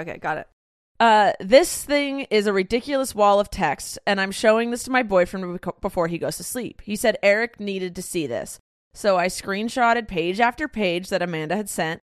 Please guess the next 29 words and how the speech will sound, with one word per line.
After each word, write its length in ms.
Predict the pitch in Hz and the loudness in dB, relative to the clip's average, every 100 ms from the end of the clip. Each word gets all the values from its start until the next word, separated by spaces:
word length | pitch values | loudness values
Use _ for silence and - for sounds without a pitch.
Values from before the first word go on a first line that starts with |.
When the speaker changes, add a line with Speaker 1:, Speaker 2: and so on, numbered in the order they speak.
| _ _ | _ _
Speaker 2:
while 160 | - 190 | 0 2
we 40 | 175 | 2
were 120 | 165 | 0
watching 360 | 156 135 170 226 | 0 -2 -2 -4
the 80 | 240 | -2
new 100 | 247 | -2
trilogy, 640 | - 185 160 165 147 151 - _ _ - | 0 0 0 -4 -8 -8 -12 _ _ -6
um, 260 | 196 180 - - | -2 -2 -4 -4
and 120 | 185 | -2
I 40 | |
sent 260 | 175 202 175 | 0 -2 -2
them 140 | 151 | -6
to 80 | 147 | -6
him. 280 | 143 82 - _ _ - | -10 -10 -12 _ _ -4
I 120 | 185 | -4
hear 260 | 180 226 233 | -2 2 4
them 180 | 240 247 | 4 -2
argue, 500 | 170 165 170 147 131 - | -2 -2 -2 -4 -2 -2
and 140 | 190 185 | -2 -2
Amanda 400 | 185 180 196 208 | -2 0 0 0
slams 520 | - 180 185 214 247 | -2 -2 0 0 -2
the 80 | 269 | 0
door 300 | 208 175 175 | 2 4 2
to 100 | 180 | 0
leave 220 | 170 165 | -4 -4
around 300 | 170 160 156 | -4 -4 -6
three 240 | - 170 | -8 -4
A 160 | 147 135 | -2 -2
M. 240 | 104 - | -4 -6